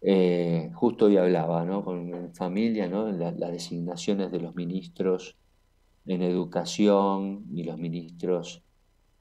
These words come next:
que se fueron nombrando. Bueno, en definitiva, toda la payasada de la política con figuritas que se van intercambiando y un empobrecimiento a la larga cada vez mayor.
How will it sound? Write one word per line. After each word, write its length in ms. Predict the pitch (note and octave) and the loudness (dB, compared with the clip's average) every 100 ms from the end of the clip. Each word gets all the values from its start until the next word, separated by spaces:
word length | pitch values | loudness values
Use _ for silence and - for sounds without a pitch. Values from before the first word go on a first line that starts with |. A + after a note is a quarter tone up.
| _ _ _ _ | _ _ _ _
que 180 | - F2+ | -2 -2
se 140 | - E2+ | -2 -2
fueron 320 | G#2 F#2 E2+ | 0 0 0
nombrando. 640 | E2+ F2+ A2 G#2 F#2 F2+ | 0 4 4 4 2 2
Bueno, 240 | G2+ F#2+ G#2 | 2 2 0
en 80 | |
definitiva, 600 | A#2+ B2 C#3 B2 F2+ E2+ F2 | -4 -2 -2 -2 0 0 2
toda 160 | A#2+ | 4
la 160 | G2+ F2 | 2 0
payasada 580 | F2+ G2 - G2+ G2 F#2 | -4 -4 0 2 2 2
de 60 | |
la 160 | F2+ E2+ | 0 0
política 760 | F2+ F#2 F2 G2+ G2+ F#2+ - | 0 0 -2 -2 0 0 -2
con 180 | - F2+ | -10 -8
figuritas 520 | E2+ F2 F2 F#2+ F#2 | -6 -4 -2 -4 -4
que 140 | - F2 | -6 -10
se 160 | - | -6
van 100 | F2+ | -4
intercambiando 800 | F#2 F2 - - F2+ F#2 F#2 G2+ | -4 -4 -4 -4 -4 -2 -2 -2
y 100 | F#2+ | -2
un 120 | E2+ | -2
empobrecimiento 1080 | F2 E2+ F2 E2+ - E2+ F2+ F2+ F#2 F2+ - _ _ _ _ - _ _ - | -2 -2 0 -2 -4 -6 -6 -4 -4 -4 -6 _ _ _ _ -20 _ _ -6
a 100 | F2+ | -2
la 160 | E2+ E2+ | 2 2
larga 580 | E2+ F2 F2 F#2 F#2 _ _ _ _ _ - - | 4 2 2 0 -2 _ _ _ _ _ -20 -8
cada 300 | - F#2 F2+ | 0 4 4
vez 200 | F2+ F2 | 4 0
mayor. 560 | E2+ F2 - G2 E2+ | -6 -4 4 4 4